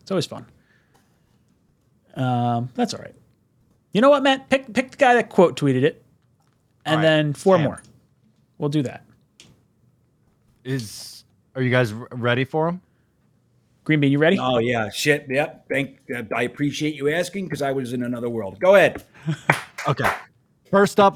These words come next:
Speaker 2: with the quote tweet is our guy, Sam.
Speaker 3: Sam. Got it.
Speaker 2: Okay.
Speaker 1: Imagine if
Speaker 2: Yeah.
Speaker 1: Sam Darnold wins a milf shirt. Man.
Speaker 2: That'd be
Speaker 1: Be great.
Speaker 2: ironic.
Speaker 1: <laughs>
Speaker 2: Let's go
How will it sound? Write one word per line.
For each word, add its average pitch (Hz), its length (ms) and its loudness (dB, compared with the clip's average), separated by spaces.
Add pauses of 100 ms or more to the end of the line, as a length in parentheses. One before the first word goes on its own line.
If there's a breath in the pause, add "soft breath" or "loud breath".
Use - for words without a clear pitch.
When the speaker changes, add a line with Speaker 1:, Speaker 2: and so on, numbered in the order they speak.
Speaker 2:
with 156 160 2
the 151 80 -2
quote 175 400 0
tweet 170 380 -4
is 143 160 -2
our 135 160 2
guy, 135 480 0 (140)
Sam. 101 500 -6 (1300)
Speaker 3:
Sam. 135 380 -8 (1000)
Got - 140 -20
it. - 100 -20
Speaker 2:
Okay. 101 320 -16 (720)
Speaker 1:
Imagine 165 320 2
if 120 60 -2
Speaker 2:
Yeah. 127 140 0
Speaker 1:
Sam 160 460 0 (380)
Darnold 147 400 2
wins 131 260 -2
a 127 60 -2
milf 131 200 -2
shirt. 196 280 -4 (580)
Man. - 80 -12 (180 loud breath)
Speaker 2:
That'd 87 220 -12
be 85 380 -16 (460)
Speaker 1:
Be 87 60 -6
great. 87 100 -6
Speaker 2:
ironic. 87 420 -8 (720)
Speaker 1:
<laughs> - 800 -8
Speaker 2:
Let's - 240 -2
go 156 720 8